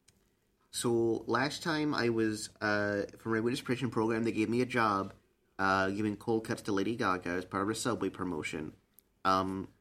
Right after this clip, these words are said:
and, uh, yeah, it just kind of backfired from there. Uh, I also got caught on stage at the Lady Gaga concert, and, uh, millions of people saw me, and I'm probably gonna appear in a documentary.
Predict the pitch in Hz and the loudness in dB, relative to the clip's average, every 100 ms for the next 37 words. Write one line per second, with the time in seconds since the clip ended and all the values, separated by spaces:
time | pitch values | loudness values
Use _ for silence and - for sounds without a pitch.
0 | _ _ _ _ - 131 151 156 156 - | _ _ _ _ -2 0 2 0 -4 0
1 | 165 170 170 180 254 - 127 151 - 180 | 2 2 2 0 -2 -2 -2 -2 -2 -2
2 | 165 151 147 - _ - 135 - - 143 | 0 0 -2 -10 _ -4 -4 -2 0 2
3 | 143 135 143 131 127 127 185 - 113 110 | 2 -2 0 0 0 0 -2 -4 0 2
4 | 110 110 117 - _ _ _ - 127 143 | 2 0 -4 -12 _ _ _ 0 2 2
5 | 160 139 135 - - - 127 - - 117 | 2 2 2 0 -2 2 4 4 0 -2
6 | - - 131 127 117 95 98 98 95 95 | -2 0 4 4 2 -2 -2 -2 0 0
7 | 90 90 - 90 87 - 95 - 98 95 | 2 0 -2 -4 -4 -2 -4 -2 -2 -2
8 | 95 95 64 64 - - 87 98 98 92 | -4 -6 -8 -10 -10 -4 0 0 0 0
9 | 90 107 110 113 113 117 107 107 110 101 | -2 0 0 2 0 -4 -6 -6 -4 -2
10 | 110 95 95 92 90 78 92 92 - 107 | 0 0 0 0 -2 -2 -2 -4 -4 -4
11 | 107 101 - 107 95 92 90 92 98 90 | -2 -4 -4 -2 -2 -4 -6 -6 -4 -6
12 | - 90 87 82 | -6 -4 -4 -6